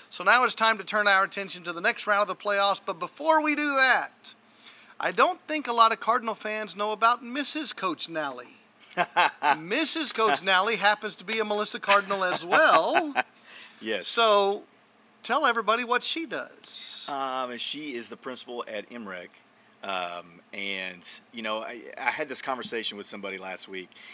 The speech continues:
Speaker 2: If you are, um, in the daycare, if you're doing, if you're a teacher of pre-K, if you're a teacher of kindergartners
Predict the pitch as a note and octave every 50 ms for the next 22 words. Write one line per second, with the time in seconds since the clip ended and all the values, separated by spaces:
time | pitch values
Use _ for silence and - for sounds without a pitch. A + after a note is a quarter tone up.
0 | - - - A2+ A#2+ A#2 A2+ G#2+ G#2 - - - - _ _ _ _ _ - A#2
1 | C3 E3 F#3 F#3+ D3+ C3 B2 A#2+ A#2+ A#2 A2+ A2 A2 G#2+ G2+ - _ _ _ _
2 | _ _ - A2+ G#2+ G2+ G2 F#2+ F#2 F#2 F#2+ F#2+ F2+ F2+ E2+ D#2+ _ _ _ _
3 | - - _ _ _ - B2 C3 B2+ A#2 G#2+ A2+ A2 G2+ - A2+ G#2 G2 F#2+ F#2+
4 | _ _ _ - A2 G#2 G2+ G2 - - A#2 B2 A#2+ A#2 G#2 A2+ A2+ A2 G#2+ G#2
5 | G2+ G#2 - - A#2+ A#2 G#2+ - - A#2+ G#2 - A2 G2+ - - A#2 G#2+ - -
6 | G2+ G2 G2 G2 F#2+ - A#2+ A2+ G2+ - A#2+ G#2+ - A2 F#2+ - - A2+ G#2+ G2+
7 | G#2 G2+ G2+ G2 F#2 G2 F#2 F2+ -